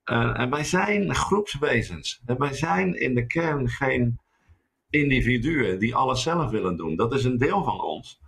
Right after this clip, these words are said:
Maar iedereen voelt dat nu. Hè? Jij en ik. Dus we krijgen dan een hybride model. Hè? De, de, de, mensen zeggen nu ineens, "Ja, de kantoorgebouwen gaan verdwijnen." Want nou, niets is minder waar. Eh,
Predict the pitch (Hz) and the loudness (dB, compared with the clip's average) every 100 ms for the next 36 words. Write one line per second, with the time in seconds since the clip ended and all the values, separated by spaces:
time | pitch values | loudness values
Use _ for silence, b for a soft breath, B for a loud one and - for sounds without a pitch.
0 | B B B - 123 - 214 190 165 196 | B B B -6 -4 2 4 4 4 2
1 | 208 123 143 127 - 113 113 98 71 - | 0 0 0 0 0 0 0 0 -2 -6
2 | 117 156 120 127 147 147 131 107 101 131 | -4 0 2 2 0 0 -2 -2 0 0
3 | 147 - B B B _ 123 143 - - | -2 -6 B B B _ 0 0 0 -4
4 | 143 160 143 120 117 110 101 110 110 165 | -2 0 0 2 2 2 2 0 2 0
5 | 175 147 123 107 85 71 - _ _ _ | 0 0 0 0 -2 -4 -8 _ _ _
6 | 104 131 - 110 117 - 110 110 107 95 | -2 -2 -2 -4 -4 -2 0 0 0 0
7 | 92 73 127 139 - 117 110 110 101 107 | -2 -2 0 0 -2 0 0 2 0 2
8 | 104 107 107 117 113 110 107 110 156 165 | 2 0 2 2 2 -2 -4 -4 0 0
9 | 147 131 113 101 101 92 90 92 85 82 | 0 0 2 2 0 -4 -4 -4 -4 -2
10 | 107 113 107 104 127 101 90 104 139 107 | -2 0 0 -4 -2 0 0 -2 -2 -4
11 | 98 101 107 92 92 - 80 85 - b | -2 0 0 0 0 0 -2 -4 -8 b
12 | b b b _ 113 107 95 92 87 | b b b _ -2 0 2 0 -2